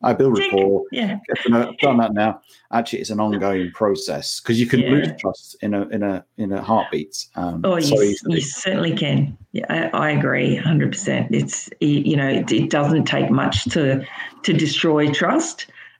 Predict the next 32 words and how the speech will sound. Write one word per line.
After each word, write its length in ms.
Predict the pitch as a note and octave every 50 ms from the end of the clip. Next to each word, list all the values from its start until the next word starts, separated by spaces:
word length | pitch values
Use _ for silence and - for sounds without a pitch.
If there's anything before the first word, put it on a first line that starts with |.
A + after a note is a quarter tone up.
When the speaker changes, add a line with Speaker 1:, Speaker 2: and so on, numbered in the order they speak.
| _ -
Speaker 2:
Um, 460 | C#3+ C#3+ C3+ C3 C3+ C3 B2+ - B2 -
and, 380 | E3 D#3 D#3+ D3+ C#3+ - - - -
and 180 | F3+ E3 D#3+ D#3
once 240 | E3 E3+ E3+ E3 -
you 60 | F#3 F3+
have, 300 | E3 E3 D#3+ D3 C#3 C#3
it's 160 | C#3 C#3 C#3
a 60 | C#3+
long 320 | D3 D3 D3 C#3+ D3 C#3+ C#3+
road 320 | C#3 C#3 C#3+ C#3+ C#3 C#3
back. 400 | C#3+ C3+ - - - - - - - _ _ _ _ _ _ _ _ _ _ _ _ _ _ _ _ -
Speaker 1:
Yeah. 260 | - - D#2+ D2+ - -
Speaker 2:
So, 460 | - - C3+ C3 B2+ B2+ B2+ B2+ B2+ - -
yeah. 460 | - - C#3+ C#3+ C3+ B2 - D3 C#3+ - - _ _ _ _
So 140 | - D3+ C#3+
it's 140 | C#3+ C#3+ G3
a, 40 | G3
it's 220 | E3+ - E3 - F#3
a 60 | E3+
precious 420 | - G#3+ G3 - - F#3 G3 G#3+
thing, 280 | - G3+ G#3+ C#4 E4+ E4
and 100 | A3 -
it 60 | -
needs 300 | D3+ D#3+ D#3 D3 - -
to 80 | - D#3
be 340 | C#3+ C#3+ C3+ C3 C3 C3 C3
constantly 880 | - - D3 C#3+ C#3+ C#3+ - D3+ - - - C#3+ C3+ C3 C3 B2+ B2 - - _ _ _ -
in, 260 | D#3 C#3+ - - - - _ -
in 280 | - C#3+ C#3 B2+ - - - _ _ _ _ _ _ _ _ _ _ _ _ _
front 240 | - - C#3 C#3 C#3
of 80 | -
mind. 540 | - - C3 C3+ C#3 B2+ B2+ C3+ C#3 - -